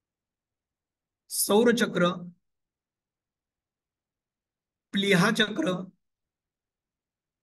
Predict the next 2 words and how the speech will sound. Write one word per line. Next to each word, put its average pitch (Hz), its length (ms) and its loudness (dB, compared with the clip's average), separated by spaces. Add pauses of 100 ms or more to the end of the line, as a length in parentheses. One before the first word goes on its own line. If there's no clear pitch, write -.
(720)
नाभीचक्र, 180 960 0 (2000)
कटीचक्र, 185 840 -2